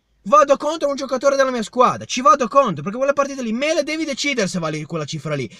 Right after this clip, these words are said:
Perché un uomo non può valere cento milioni con una squadra di merda come l'Atalanta, scherzo, so che è forte, ma fa niente, non riesce a decidertele, e cazzo. Ok, ha fa-, ha fatto l'assist, poi ripeto, non ho visto la partita, comunque ho sentito tante emozioni, e Barrow, ragazzi,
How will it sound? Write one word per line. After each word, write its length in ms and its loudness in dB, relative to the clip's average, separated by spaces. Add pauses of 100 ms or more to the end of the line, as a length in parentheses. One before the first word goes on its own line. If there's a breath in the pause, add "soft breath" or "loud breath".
(180 loud breath)
Perché 220 6
un 160 0
uomo 420 6
non 260 2
può 300 8
valere 380 6
cento 280 2
milioni 560 6 (360 loud breath)
con 160 2
una 160 0
squadra 260 4
di 100 0
merda 340 4
come 180 0
l'Atalanta, 720 4
scherzo, 400 0
so 160 -4
che 80 -2
è 40 -2
forte, 380 2
ma 140 -2
fa 140 -2
niente, 520 0 (280 soft breath)
non 260 4
riesce 300 4
a 20 2
decidertele, 720 -2
e 140 -10
cazzo. 560 -4
Ok, 220 -6
ha 160 4
fa-, 120 0
ha 60 4
fatto 240 0
l'assist, 420 0
poi 140 0
ripeto, 340 -2
non 100 -2
ho 60 -2
visto 180 -4
la 120 -2
partita, 400 -2
comunque 260 -2
ho 20 -2
sentito 220 -4
tante 160 0
emozioni, 540 -2
e 80 2
Barrow, 480 6
ragazzi, 680 -2